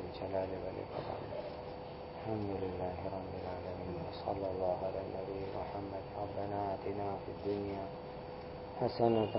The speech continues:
وفي الآخرة حسنة وقنا عذاب النار. اللهم أحسن عاقبتنا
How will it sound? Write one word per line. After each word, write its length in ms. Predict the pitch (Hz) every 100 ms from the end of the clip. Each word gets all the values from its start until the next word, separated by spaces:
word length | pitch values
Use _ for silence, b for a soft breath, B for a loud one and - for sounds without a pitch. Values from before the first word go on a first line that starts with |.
| 104 104
وفي 200 | 98 101
الآخرة 580 | 101 98 101 104 101 98 95 90
حسنة 460 | 92 95 98 95 92 95
وقنا 440 | 92 95 95 95 95 95
عذاب 320 | 92 95 95 95
النار. 360 | 92 95 95 98 - - - - - - - - - -
اللهم 420 | 120 113 110 104 104 101
أحسن 320 | 95 - 104 101 98
عاقبتنا 720 | 98 101 98 95 98 95 98